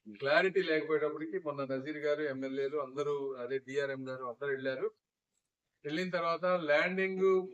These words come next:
వాళ్ళు ఒరిజినల్ కి ఇచ్చిన దాని ప్రకారం పెట్టి, ఇంకొక ఎక్స్‌టెన్షన్ లో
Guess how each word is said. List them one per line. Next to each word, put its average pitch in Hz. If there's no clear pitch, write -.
వాళ్ళు 143
ఒరిజినల్ 156
కి 156
ఇచ్చిన 156
దాని 143
ప్రకారం 135
పెట్టి, 135
ఇంకొక 175
ఎక్స్‌టెన్షన్ 165
లో 214